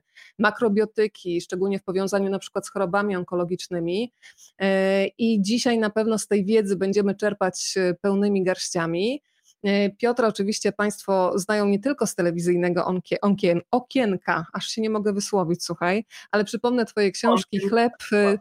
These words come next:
Speaker 1: Domowa piekarnia. O tej książce rozmawialiśmy jeszcze w czasach Chili Z, Na słodko, Miejski farmer,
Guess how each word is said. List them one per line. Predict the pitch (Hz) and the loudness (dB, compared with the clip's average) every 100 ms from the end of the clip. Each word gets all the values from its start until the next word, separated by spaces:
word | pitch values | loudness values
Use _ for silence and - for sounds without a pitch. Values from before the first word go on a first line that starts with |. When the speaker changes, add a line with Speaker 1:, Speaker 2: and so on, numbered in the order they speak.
| _ | _
Speaker 1:
Domowa | 226 208 226 226 208 | -2 2 2 2 2
piekarnia. | - 180 170 151 147 165 240 311 - - | 0 -2 0 0 0 0 0 -2 -6 -4
O | |
tej | 208 190 | 0 0
książce | - 196 - | 0 -4 -2
rozmawialiśmy | 185 190 180 190 - | -2 0 0 0 -2
jeszcze | 185 - | -4 -6
w | 175 | -8
czasach | 185 185 | -6 -8
Chili | - 180 175 | -8 -4 -2
Z, | 165 175 202 | 0 0 0
Na | 254 262 | -2 -2
słodko, | - 170 165 - 202 | 0 -2 -2 -2 0
Miejski | 240 240 - 196 | 2 0 -2 -6
farmer, | - 170 165 185 | -2 -2 0 -2